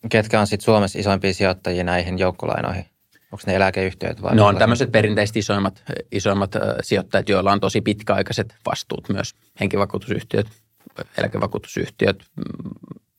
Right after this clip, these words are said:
Speaker 2: institutionaaliset sijoittajat.
Speaker 1: Ö, pystyykö sit, jos miettii tätä systeemitasoa, niin et jos näillä toimenpiteillä ikään kuin se riski on vähän laskenut ja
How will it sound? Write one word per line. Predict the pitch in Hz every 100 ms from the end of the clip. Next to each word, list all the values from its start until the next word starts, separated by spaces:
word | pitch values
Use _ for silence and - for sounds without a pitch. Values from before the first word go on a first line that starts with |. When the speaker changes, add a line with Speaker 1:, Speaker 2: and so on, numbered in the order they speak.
| _
Speaker 2:
institutionaaliset | - - 120 113 113 98 - -
sijoittajat. | - - - - - _ _ _ _ _ _
Speaker 1:
Ö, | 101 101 98
pystyykö | 104 127 120
sit, | 123 120 120 _
jos | 98 101
miettii | 110 110 107
tätä | 110
systeemitasoa, | 101 110 110 95 92 92 98
niin | 92 92 90 90 - _ _ _ _ _ _ _
et | 104 98 _ _ - - _
jos | 98 90
näillä | 107 110
toimenpiteillä | 113 113 104 104 101
ikään | 98 101
kuin | 101
se | 107
riski | 113 107 -
on | 95
vähän | 90 90 90 78
laskenut | 87 104 104 104 92 92
ja | 90